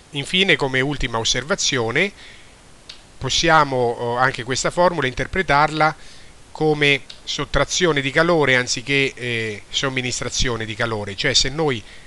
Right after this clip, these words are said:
percorriamo il grafico da destra verso sinistra, allora il vapore diventa progressivamente liquido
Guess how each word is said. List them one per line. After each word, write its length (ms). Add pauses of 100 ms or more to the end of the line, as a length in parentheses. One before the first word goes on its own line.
(640)
percorriamo 560
il 60
grafico 480
da 120
destra 360
verso 260
sinistra, 640 (680)
allora 720
il 360
vapore 560
diventa 440
progressivamente 880
liquido 540